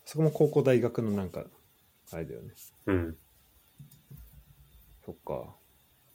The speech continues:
Speaker 1: じゃあ、え、もう、あれだよね。明日決勝だっけ？高校サッカーは。
Speaker 2: そうなの。えっと、
Speaker 1: 八日？
Speaker 2: あさ-、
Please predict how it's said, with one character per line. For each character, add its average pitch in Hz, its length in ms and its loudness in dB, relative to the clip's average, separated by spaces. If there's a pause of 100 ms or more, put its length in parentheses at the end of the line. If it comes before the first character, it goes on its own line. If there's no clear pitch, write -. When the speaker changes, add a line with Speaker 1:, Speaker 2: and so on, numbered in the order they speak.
(640)
Speaker 1:
じ - 60 -4
ゃ 101 60 4
あ、 87 320 -2
え、 147 80 4
も 139 220 6
う、 - 60 -10 (100)
あ 131 40 2
れ 156 80 6
だ 175 60 8
よ 135 60 6
ね。 95 80 2
明 101 60 2
日 - 180 -2
決 196 280 2
勝 190 60 8
だ 185 80 4
っ - 120 -20
け？ - 180 -12 (180)
高 - 80 -8
校 - 60 -2
サ 131 80 4
ッ - 20 8
カ 110 60 6
ー 104 40 6
は。 - 0 -
Speaker 2:
そ 95 60 6
う 92 40 4
な 92 60 2
の。 60 160 -6
え 98 120 4
っ - 200 -4
と、 95 520 4 (1600)
Speaker 1:
八 113 100 0
日？ 117 100 6
Speaker 2:
あ 98 40 4
さ-、 156 220 6